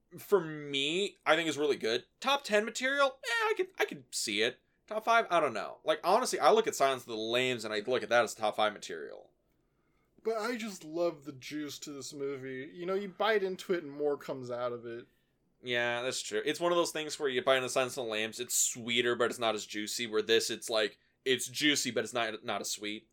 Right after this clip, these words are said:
Speaker 2: Yeah, I mean, like, biting into Silence of the Lambs is like some prepackaged hamburger. You know, you bite into it, and that's all you get. You know, there's not juice squirting everywhere,
Speaker 1: It's,
Speaker 2: you know?
Speaker 1: it's a little bit better than prepackaged, all right?
Speaker 2: Well, but I'm saying, like, it's good,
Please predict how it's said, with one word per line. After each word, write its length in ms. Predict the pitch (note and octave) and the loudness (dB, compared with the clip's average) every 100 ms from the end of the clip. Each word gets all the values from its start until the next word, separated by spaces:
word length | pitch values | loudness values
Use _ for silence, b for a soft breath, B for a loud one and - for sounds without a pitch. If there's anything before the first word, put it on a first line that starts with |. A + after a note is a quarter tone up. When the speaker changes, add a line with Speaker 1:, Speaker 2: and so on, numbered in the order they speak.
| D#4+ | -12
Speaker 2:
Yeah, 300 | C#4 B3 B2+ G3 | -2 0 0 -4
I 60 | |
mean, 260 | G#3+ A#3 A#3 | -6 -4 -4
like, 240 | A#3 G3+ | -6 -6
biting 260 | - C#4 D4+ | -4 -4 -4
into 140 | C4+ | -10
Silence 340 | A#3 A#3+ A3 G#3+ | -8 -6 -6 -6
of 80 | G3 | -6
the 60 | |
Lambs 220 | D#3 E3+ E3 | -6 -6 -8
is 100 | D#3+ | -6
like 140 | D3 | -6
some 180 | - C3+ | -6 -10
prepackaged 760 | - G3 F3+ F3+ E3 - B2+ | -6 -6 -2 -2 -4 -6 -18
hamburger. 580 | - C#3+ C3 B2+ A2+ A#2 | -10 -8 -8 -10 -10 -12
You 120 | B2+ C#3+ | -10 -6
know, 80 | |
you 160 | D3+ D#3+ | -6 -8
bite 320 | C3 F3+ A3 | 0 4 4
into 300 | A3+ G#3+ - | 2 -6 -2
it, 200 | A3+ A3+ | 0 0
and 80 | A3+ | -2
that's 220 | C4 B3+ | -6 -2
all 120 | B3+ | -2
you 120 | B3+ A#3+ | -2 -6
get. 200 | C4 D3 | -10 -10
You 100 | D3 | -8
know, 140 | C#3+ | -8
there's 160 | D3 C#3+ | -8 -8
not 260 | D#3+ C3+ C3 | -6 -8 -6
juice 260 | F3 G3+ | -6 -4
squirting 500 | - - G3+ G3+ G3 | -4 -2 2 2 0
everywhere, 640 | G3 F#3 G3 F3+ F#3+ F#3+ F#3 F#3 | -4 -4 -8 -4 -2 0 -2 -2
Speaker 1:
It's, 100 | F#3 | -2
Speaker 2:
you 60 | |
know? 80 | F3+ | 4
Speaker 1:
it's 240 | A3+ F#3+ A#3 | 6 6 2
a 60 | |
little 320 | B3 A3+ G3 | 8 12 12
bit 240 | E3+ C#3 B2+ | 12 4 10
better 240 | D3+ C#3+ | 10 10
than 140 | A#2+ A2 | 8 0
prepackaged, 920 | B2+ A2 B2+ C3 A#2+ - D#2+ - - | -2 2 6 8 6 2 -10 -8 -6
all 80 | G2+ | -2
right? 340 | G#3+ G#2+ A3 | 2 2 2
Speaker 2:
Well, 100 | D#4 D4 | 0 2
but 100 | C4+ | 0
I'm 140 | B3+ | 0
saying, 280 | A3+ C4+ A#3+ | -4 -4 -2
like, 120 | A#3+ C4 | -6 -6
it's 160 | F#3+ | -10
good, 460 | A3+ F#4+ D4 C#3 | -2 6 6 6